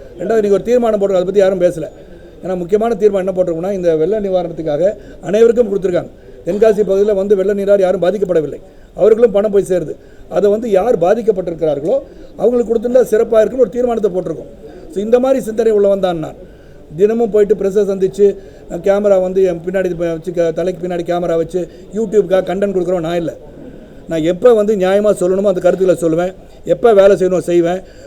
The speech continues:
கோவிட் டைம்ல கூட ஒரு க-, இந்த தம்பி சகோதரர் வீட்டுக்கு போய் அஞ்சு லட்சம் கேஷ் கொடுத்துட்டு வந்தேன். அப்ப அதெல்லாம் யாரும் வராது, ஏன்னா சரத்குமார் செஞ்சா வெளியே வராது. நான் வந்து ச-, ப-, பல உதவிகள் செய்யும் போது நீங்களா இல்லைன்னு சொன்னது காரணம் என்னன்னா, சோஷியல் மீடியாலே அப்படி கிடையாது. So, இன்னைக்கு எல்லாம் அஞ்சு லட்சம், ஒரு அஞ்சு ரூபா கொடுத்தாலே பதிவு பண்ணிக்கிறாங்க.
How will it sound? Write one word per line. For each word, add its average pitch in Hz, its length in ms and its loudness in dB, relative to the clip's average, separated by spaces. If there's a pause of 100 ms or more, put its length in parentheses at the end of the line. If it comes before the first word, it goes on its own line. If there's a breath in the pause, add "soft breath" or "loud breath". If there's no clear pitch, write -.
(120 loud breath)
கோவிட் 220 320 6
டைம்ல 196 300 4
கூட 196 180 0
ஒரு 185 160 0
க-, 170 140 2
இந்த 165 200 0
தம்பி 165 260 -6
சகோதரர் 190 320 0
வீட்டுக்கு 170 260 -6
போய் 170 80 -2
அஞ்சு 165 100 -8
லட்சம் 170 200 -4
கேஷ் 175 280 -4
கொடுத்துட்டு 175 200 -8
வந்தேன். 165 320 -8 (500 loud breath)
அப்ப 190 180 0
அதெல்லாம் 208 200 6
யாரும் 208 180 2
வராது, 185 380 4
ஏன்னா 196 40 -6
சரத்குமார் 226 540 -2
செஞ்சா 214 160 2
வெளியே 196 160 2
வராது. 170 220 4 (1080)
நான் 180 220 -2
வந்து 214 220 4
ச-, 190 200 6
ப-, 165 220 0
பல 180 240 2
உதவிகள் 226 360 6
செய்யும் 202 260 4
போது 220 120 -4
நீங்களா 208 260 0
இல்லைன்னு 214 200 2
சொன்னது 196 240 -2
காரணம் 190 300 0
என்னன்னா, 185 240 -6 (400 loud breath)
சோஷியல் 220 400 4
மீடியாலே 220 200 4
அப்படி 208 200 2
கிடையாது. 202 320 2
So, - 580 -20
இன்னைக்கு 190 260 0
எல்லாம் 233 180 0
அஞ்சு 208 200 0
லட்சம், 226 320 4
ஒரு 180 220 0
அஞ்சு 185 340 -4
ரூபா 247 160 8
கொடுத்தாலே 220 320 6
பதிவு 202 320 0
பண்ணிக்கிறாங்க. 156 300 -4